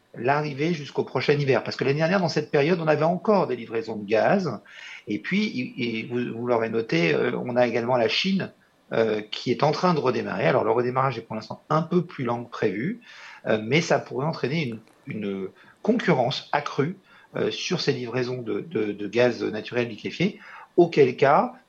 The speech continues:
on, on, ça ne veut pas dire qu'on, on manquerait de gaz,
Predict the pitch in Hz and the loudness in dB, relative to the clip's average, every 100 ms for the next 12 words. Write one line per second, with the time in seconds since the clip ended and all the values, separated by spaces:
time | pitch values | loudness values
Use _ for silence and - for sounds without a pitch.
0 | - 117 127 147 113 - 117 107 131 147 | -10 -8 -8 -8 -8 -4 -2 0 2 2
1 | 160 113 117 123 120 110 165 - 139 107 | 0 -4 -4 -4 -4 2 2 2 -2 0
2 | 104 104 160 175 113 | 0 2 2 0 -6